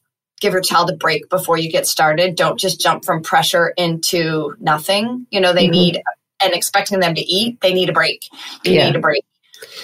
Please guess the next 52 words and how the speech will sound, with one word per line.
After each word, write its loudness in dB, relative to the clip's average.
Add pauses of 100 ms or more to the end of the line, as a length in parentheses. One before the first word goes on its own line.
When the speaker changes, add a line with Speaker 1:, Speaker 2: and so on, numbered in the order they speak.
(280)
Speaker 1:
And 2
you -2
can 0
make 2
your 4
home 4
neutral 0
too. -2
You -4
don't -4
have -2
to -10
go 2
to 6
a 8
Speaker 2:
Yeah. 6
Speaker 1:
neutral -8
place 0
Speaker 2:
And 6
Speaker 1:
for 4
that. 8
Speaker 2:
even 8
though 6
it 4
might 2
feel 4
like 2
a -2
ton 0
of -2
work -2
in 2
the 2
beginning 2
because -2
it's -8
really 4
not 4
working 2
at 0
home, 2
or 4
else 0
you 2
wouldn't 2
be 2
listening 2
to -4
this 0
podcast 0
<laughs> 6
or 4